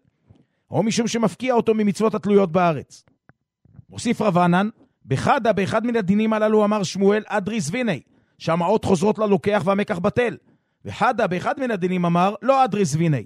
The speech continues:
אין המעות חוזרות ללוקח, אלא הפסיד מעותיו. ולא ידענה, אי מיני. ואינני יודע באיזה דין משני הדינים הללו אמר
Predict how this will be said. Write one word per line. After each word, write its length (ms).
אין 220
המעות 340
חוזרות 340
ללוקח, 480
אלא 100
הפסיד 340
מעותיו. 440
ולא 200
ידענה, 600
אי 180
מיני. 300
ואינני 320
יודע 340
באיזה 340
דין 200
משני 240
הדינים 360
הללו 380
אמר 400